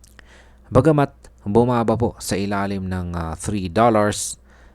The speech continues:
ah, itong si X R P ay marami pa rin ang umaasa na hindi po ito magtatagal.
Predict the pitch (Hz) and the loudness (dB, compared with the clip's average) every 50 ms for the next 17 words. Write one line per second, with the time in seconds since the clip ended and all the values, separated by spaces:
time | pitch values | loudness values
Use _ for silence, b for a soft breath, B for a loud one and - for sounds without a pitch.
0 | b b - 87 87 87 80 78 95 - 98 92 90 85 - - 87 87 80 - | b b -8 -4 -4 -4 -4 -4 -4 -4 -4 -4 -4 -6 -6 -6 -6 -6 -6 -8
1 | 85 - - - 73 - - - 101 101 101 - - 85 82 80 82 85 92 98 | -8 -8 -8 -8 -8 -8 -8 -6 -6 -6 -6 -6 -6 -8 -10 -10 -8 -6 -4 -2
2 | 107 110 107 104 98 - - 101 107 104 90 - - 87 71 87 90 90 - - | 0 0 0 -2 -4 -4 -2 -2 -2 -2 -4 -6 -10 -10 -8 -8 -8 -8 -8 -8
3 | - 85 90 90 - 92 78 76 73 - B B B B B - 104 101 90 104 | -8 -6 -6 -6 -6 -6 -8 -8 -8 -12 B B B B B -4 -4 -4 -2 -2
4 | 101 92 90 87 95 95 90 - 80 67 64 - - 87 78 69 - b b b | -4 -4 -4 -4 -4 -6 -4 -4 -6 -8 -6 -6 -4 -4 -4 -4 -6 b b b
5 | b - 95 92 82 - - - - - - - 90 82 92 87 73 - | b -6 -6 -6 -6 -8 -12 -12 -10 -10 -8 -8 -6 -4 -4 -4 -6 -6